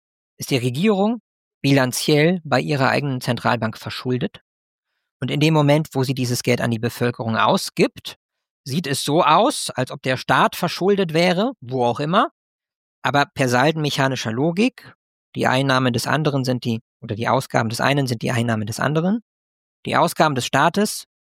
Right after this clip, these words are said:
sind die Einnahmen der Bevölkerung. Die Bevölkerung hat Geld, hat Geldvermögen, hat Forderungen und die Regierung hat die entsprechenden Verbindlichkeiten.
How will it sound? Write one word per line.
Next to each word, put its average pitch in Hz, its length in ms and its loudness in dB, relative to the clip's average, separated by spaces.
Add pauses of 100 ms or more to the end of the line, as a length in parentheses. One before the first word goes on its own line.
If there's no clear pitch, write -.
(300)
sind 127 220 -10
die 120 160 -6
Einnahmen 123 420 2
der 107 100 -4
Bevölkerung. 151 640 -4 (760)
Die 135 60 -8
Bevölkerung 151 560 0
hat 135 140 -2
Geld, 165 360 4
hat 127 120 0
Geldvermögen, 156 680 0 (760)
hat - 160 -6
Forderungen 185 640 2 (720)
und 127 140 -4
die 135 60 2
Regierung 156 480 2
hat 151 120 2
die 147 60 0
entsprechenden 131 540 -2
Verbindlichkeiten. - 760 -6